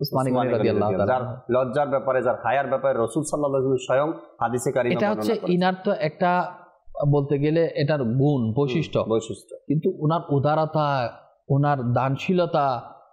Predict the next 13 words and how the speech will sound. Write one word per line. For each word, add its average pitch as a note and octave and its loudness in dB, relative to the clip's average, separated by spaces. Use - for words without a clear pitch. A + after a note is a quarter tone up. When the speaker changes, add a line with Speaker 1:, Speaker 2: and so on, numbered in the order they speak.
Speaker 2:
যেটার D#3 0
ব্যাপারে F3 0
বললাম, B2+ 0
খেলাফতের D#3+ -2
মজলিসে E3 2
থাকার E3 -2
পরেও E3+ 2
কিরকম G3 0
এহতিয়াত, D#3 2
Speaker 1:
সুবহান। - -2
Speaker 2:
নিজের G#3 2
ব্যাপারে A#3+ 2
এহতিয়াত, B3 0